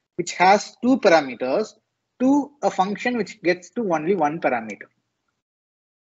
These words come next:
Power of two, and I can give the num list. I can give the power of three, where raise to three, comma, the other input. And I can say power of three and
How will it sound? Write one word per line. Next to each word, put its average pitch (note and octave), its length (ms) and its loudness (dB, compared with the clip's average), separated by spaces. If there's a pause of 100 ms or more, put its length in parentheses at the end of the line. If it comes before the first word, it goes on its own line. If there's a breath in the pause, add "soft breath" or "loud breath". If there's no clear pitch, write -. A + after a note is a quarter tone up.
(460)
Power F#3+ 300 6
of - 220 0
two, C4 340 -2 (120)
and A3 240 -4
I F#3+ 60 2
can E3 180 -4
give D3 140 0
the B3+ 80 0
num B2+ 260 0
list. - 220 -16 (260)
I F3 120 4
can G3+ 200 0
give G3+ 140 6
the G#3+ 80 4
power F#3+ 280 4
of - 220 2
three, C4 260 2
where G3 240 4
raise F3+ 360 0
to A3+ 220 -4
three, F#3+ 280 -2
comma, G#3 480 0 (420)
the F#3 120 4
other D#3+ 240 4
input. C3 320 -10 (720)
And F3+ 160 -4
I E3+ 80 2
can D#3+ 160 -8
say A3 140 0
power E3 320 4
of E3 160 -2
three F#3+ 180 -2
and C#3+ 220 -6